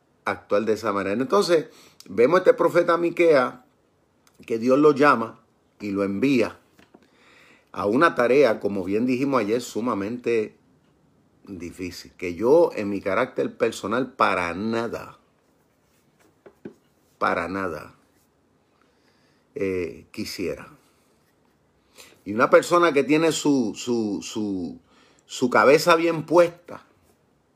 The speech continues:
pues tampoco lo quisiera. Yo conozco gente que son aprontados, perdonen que se lo diga así, acelerados, ¿no? No sé cómo usted lo entiende en su contexto.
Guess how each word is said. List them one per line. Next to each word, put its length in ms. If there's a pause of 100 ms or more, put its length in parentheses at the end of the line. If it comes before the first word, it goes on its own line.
(140)
pues 120
tampoco 560
lo 140
quisiera. 420 (2250)
Yo 200
conozco 380
gente 340
que 100
son 320
aprontados, 600
perdonen 400
que 100
se 120
lo 100
diga 180
así, 140
acelerados, 800
¿no? 280
No 160
sé 140
cómo 180
usted 160
lo 60
entiende 320
en 60
su 120
contexto. 640